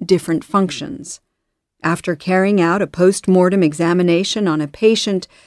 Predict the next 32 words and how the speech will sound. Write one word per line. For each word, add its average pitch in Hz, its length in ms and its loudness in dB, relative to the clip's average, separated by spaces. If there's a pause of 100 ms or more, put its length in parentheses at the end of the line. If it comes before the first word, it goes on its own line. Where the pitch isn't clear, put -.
(140)
who 214 120 8
had 196 160 4
had 214 240 2
a 190 80 4
severe 202 540 2
speech - 600 0
impediment, 175 680 -2 (340)
he 262 180 0
discovered, 226 600 -2 (180)
as 175 280 -2
he 175 160 0
had 190 140 2
expected, 190 640 0 (440)
damage 226 600 4
to 185 180 2
a 170 60 2
section 208 560 0
of 175 240 -4
the 185 100 0
left 175 480 -2
frontal 226 560 0
lobe 165 500 -2
of 175 200 -4
the 175 80 -6
brain. 175 480 -2 (1000)
The 196 100 6
left 190 440 2
side 269 380 2
of 285 120 -10
the 294 80 -2
brain 175 500 0 (400)
governs 190 640 2